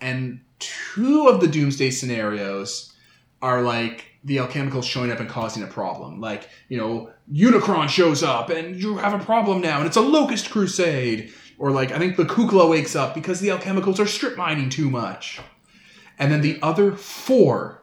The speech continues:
Doomsday scenarios are Abyssal based.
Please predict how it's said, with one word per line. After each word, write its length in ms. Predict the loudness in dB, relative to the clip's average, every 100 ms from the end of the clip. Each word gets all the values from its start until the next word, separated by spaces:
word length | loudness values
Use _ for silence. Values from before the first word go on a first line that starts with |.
| -16 -2
Doomsday 540 | 0 0 0 0 0
scenarios 920 | 0 0 0 0 -2 -6 -10 -12 -12 -6
are 180 | -4 -4
Abyssal 320 | -6 -8 -10
based. 420 | -12 -12 -14